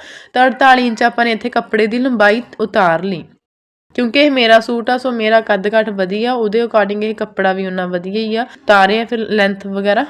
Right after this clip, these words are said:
ਵਧੀਆ ਉਤਾਰੀ ਆ। ਸੋ ਜਿਹੜੀ ਇਹ ਮੋਟੀ ਕੰਨੀ ਆ ਸਾਈਡ ਤੇ, ਇਹਨੂੰ ਆਪਾਂ ਨੇ ਉਤਾਰ ਦੇਣਾ। ਇਹ ਪਹਿਲਾਂ ਮੈਂ ਕਮੀਜ਼ ਦਾ ਕੱਪੜਾ ਉਤਾਰ ਲਿਆ। ਹੁਣ ਆਪਾਂ ਨੇ ਨਾ ਬਾਹਾਂ ਦੀ ਲੰਬਾਈ ਮਿਣਨੀ ਆ। ਜੋ ਬਾਹਾਂ ਦੀ ਮੇਰੇ ਕੋਲ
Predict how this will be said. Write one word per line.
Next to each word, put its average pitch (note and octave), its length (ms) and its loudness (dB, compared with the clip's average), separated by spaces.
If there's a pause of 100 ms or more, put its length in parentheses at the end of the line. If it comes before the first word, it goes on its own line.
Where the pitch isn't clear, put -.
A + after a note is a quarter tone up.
(120)
ਵਧੀਆ G3+ 320 -2
ਉਤਾਰੀ F#3+ 380 -4
ਆ। E3+ 100 -6 (280)
ਸੋ - 160 -4
ਜਿਹੜੀ A#3+ 280 0
ਇਹ C#4 80 0
ਮੋਟੀ C4 340 -2
ਕੰਨੀ A3 300 -4
ਆ A3+ 40 -4
ਸਾਈਡ G#3 300 0
ਤੇ, A#3 180 -4
ਇਹਨੂੰ A#3 160 -4
ਆਪਾਂ A#3 220 -2
ਨੇ A3 100 -4
ਉਤਾਰ F#3+ 300 0
ਦੇਣਾ। A3 360 -4
ਇਹ A3+ 180 -4
ਪਹਿਲਾਂ A#3 240 0
ਮੈਂ C4 120 -2
ਕਮੀਜ਼ A3+ 360 -4
ਦਾ A3 80 -2
ਕੱਪੜਾ G#3+ 340 -2
ਉਤਾਰ F#3+ 300 0
ਲਿਆ। A3+ 280 -2 (500)
ਹੁਣ B3 140 4
ਆਪਾਂ B3+ 280 4
ਨੇ B3+ 100 0
ਨਾ C4+ 120 2
ਬਾਹਾਂ A3+ 420 2
ਦੀ A#3+ 200 -2
ਲੰਬਾਈ G#3 420 0
ਮਿਣਨੀ F3 460 -6
ਆ। F3 80 -6
ਜੋ F#3+ 200 -4
ਬਾਹਾਂ G#3+ 300 2
ਦੀ A3 140 -4
ਮੇਰੇ A3+ 200 -4
ਕੋਲ A#3 360 -6